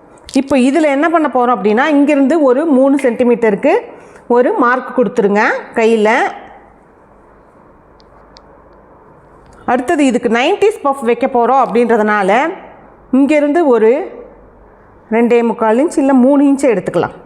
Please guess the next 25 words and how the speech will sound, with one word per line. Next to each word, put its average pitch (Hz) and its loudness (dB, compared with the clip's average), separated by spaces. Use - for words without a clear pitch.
மூணு 247 2
இன்ச்சில் 247 0
பஃப் 214 -4
வச்சா 208 0
தான் 226 -2
நல்லாயிருக்கும். 190 -2
இங்கிருந்து 269 2
ஒரு 277 2
மூணு 233 2
இன்ச்சு, 226 0
இங்கிருந்து 320 2
உயரம், 247 2
இந்த, 330 2
இது, 294 0
இந்த 269 2
உயரம் 302 2
வந்து 294 2
உங்களுக்கு 262 0
எவ்வளோ 320 2
பஃப் 247 -2
ஜாஸ்தி 233 0
வேணுமோ 240 0
அந்த 285 0
மாதிரி 294 0
கொடுக்கலாம். 202 0